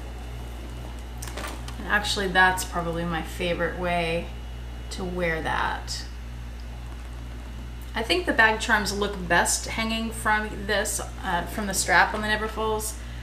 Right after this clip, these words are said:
I just, for the reasons I said, don't like putting them on the leather straps, uh, just for wear. So the last, um, idea that I have on the Neverfull here is if I cinch the bag,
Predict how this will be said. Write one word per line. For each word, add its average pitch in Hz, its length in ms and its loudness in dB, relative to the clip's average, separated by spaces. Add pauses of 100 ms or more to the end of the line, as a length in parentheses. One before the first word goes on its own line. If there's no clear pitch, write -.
(320)
I 196 100 6
just, 196 320 0
for - 180 -4
the 202 100 2
reasons 190 320 0
I 175 80 6
said, 175 420 4
don't 175 420 0 (340)
like 185 460 0
putting 185 240 -2
them 170 200 2
on 170 200 2
the 165 60 -2
leather 165 280 0
straps, - 680 0 (680)
uh, - 200 -8
just 175 200 0
for 170 220 0 (460)
wear. 156 480 2 (160)
So - 180 4
the 254 160 2
last, 233 920 6 (580)
um, 196 560 6 (120)
idea 220 320 6
that 226 120 6
I 220 80 8
have 208 260 8
on 196 120 4
the 190 60 0
Neverfull 190 600 4
here 175 400 4 (920)
is 202 560 0
if 240 240 0
I 202 160 6
cinch - 680 4
the 202 100 0
bag, 165 580 6